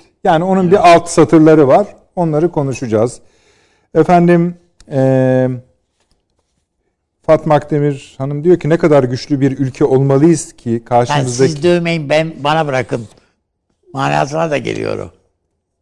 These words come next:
Speaker 1: Evet, zaten o cümleye
Speaker 2: Evet.
Speaker 1: yakın bir şey kurmuş yani. İlk ipucunu aldınız efendim. Ee, "Ne kadar güçlü bir ülke olmalıyız ki karşımızdakiler kötülüklerinden vazgeçsin, evrensel ve insani değerleri kendimize ve başkalarına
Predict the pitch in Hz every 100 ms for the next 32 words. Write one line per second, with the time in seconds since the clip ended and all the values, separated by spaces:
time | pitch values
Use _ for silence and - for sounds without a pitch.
0 | 170 131 110 131 131 160 135 135 151 147
1 | 151 151 139 143 165 131 - 196 190 151
2 | 113 - 113 131 160 143 143 135 143 170
3 | 143 135 135 117 110 101 107 104 170 -
4 | _ _ _ _ _ _ _ 123 123 120
5 | 120 120 117 113 113 135 160 190 175 156
6 | 147 202 165 151 135 180 143 143 143 143
7 | 165 - 127 135 135 139 131 131 131 165
8 | 156 - 135 131 120 - 120 120 113 113
9 | 139 147 156 151 175 147 123 131 127 -
10 | 151 135 120 - 127 131 131 120 117 110
11 | 110 - 123 123 135 135 117 120 117 120
12 | 117 120 123 170 196